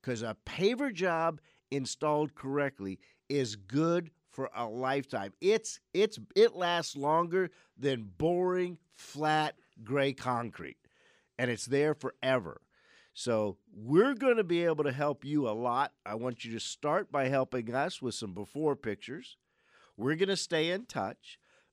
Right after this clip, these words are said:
I'm gonna put you on hold, and Jennifer's gonna give you the phone number to the president of the in-, for the Interlocking Concrete Paver in-, I C P I, Interlocking <laughs> Concrete Paver Institute.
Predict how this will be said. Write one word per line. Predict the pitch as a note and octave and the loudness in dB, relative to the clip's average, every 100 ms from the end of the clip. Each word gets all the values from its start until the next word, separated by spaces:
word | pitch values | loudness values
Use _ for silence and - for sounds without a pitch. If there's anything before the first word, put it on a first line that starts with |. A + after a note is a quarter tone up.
| - | -4
I'm | C3 E3 | -2 2
gonna | G#3+ | 0
put | - F#3+ F#3+ | 2 2 2
you | F3 E3 | -2 0
on | D#3 | 0
hold, | C#3 D#3+ D#3+ A2 B2 E3+ - _ _ _ _ | -2 2 4 6 2 -2 -14 _ _ _ _
and | B2 A2 | -6 -6
Jennifer's | G2 D#3 F#3+ B3 G3 | -2 -2 0 -4 -4
gonna | - F#3 C3+ - _ | -2 0 0 -4 _
give | C#3 G3+ F3 | 4 4 4
you | C3 A2+ A#2+ - _ _ _ | 0 -2 -2 -8 _ _ _
the | A#2 | -6
phone | A2 - F#3 A#3+ A3+ | -6 -2 2 2 0
number | C#3 G2+ F#2 A2+ - _ _ - | -2 -4 -6 -10 -12 _ _ -8
to | D#3+ | -4
the | C3 B2+ | -2 -2
president | - - F#3 A#3+ G#3 B2+ G#2 G2 G#2+ _ _ _ - | -6 -8 0 0 0 -4 -4 -6 -8 _ _ _ -4
of | B2+ | -4
the | A#2+ C3 _ _ - | -4 -10 _ _ -4
in-, | F#3+ G3+ - _ _ _ | -4 -4 -8 _ _ _
for | D3+ C#3+ | -4 -4
the | A#2+ B2 - | -4 -8 -4
Interlocking | G3+ G3+ A#3 F#3+ E3+ D#3 F3+ D#3 | -4 -2 -2 2 2 2 -2 -10
Concrete | - D#3+ D#3+ D#3 D#3+ D3 _ | -4 -2 -2 -2 -6 -6 _
Paver | - G3+ A3 D3 A#2+ | 0 2 2 0 -2
in-, | A2 G2+ - | -4 -6 -8
I | G#2+ B2 | -6 -6
C | - A#2 G#2 | -6 -8 -8
P | A2+ G2 | -8 -8
I, | C#2 - | -8 0
Interlocking | E3 G3 A#3+ G3+ E3 E3 D#3+ E3+ | 0 2 2 2 4 2 2 -6
<laughs> | - | -2
Concrete | D#3+ D#3 - D#3 - | 0 0 -2 -4 -2
Paver | F3 G#3 F3 C3 | 0 2 2 0
Institute. | G#2+ F#2 - F2 E2+ G2+ - | -2 -6 -14 -14 -8 -8 -10